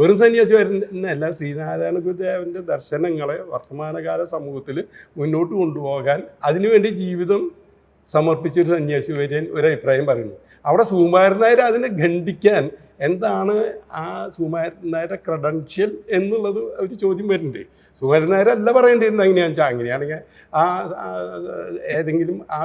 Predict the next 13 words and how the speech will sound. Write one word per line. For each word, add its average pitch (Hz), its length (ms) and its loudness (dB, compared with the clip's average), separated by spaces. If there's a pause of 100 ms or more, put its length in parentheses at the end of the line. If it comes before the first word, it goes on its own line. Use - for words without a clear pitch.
വിഭാഗത്തിൽപ്പെട്ട 170 540 -2 (100)
സന്യാസിമാരുണ്ട്, 160 760 -2 (380)
അവരായിരുന്നു 196 600 0 (140)
ഇത് 190 160 -4 (300)
ഇങ്ങനെ 175 280 -2 (160)
ഇത് 170 120 -6 (400)
സച്ചിദാനന്ദ 156 480 -4
സ്വാമികൾ 151 320 -4 (100)
പറഞ്ഞത് 151 300 -4
ശരിയല്ല 139 340 -2 (240)
എന്ന് 165 220 -2 (380)
ഖണ്ഡിക്കേണ്ടിയിരുന്നത് 160 920 -2 (480)
ആ 156 40 2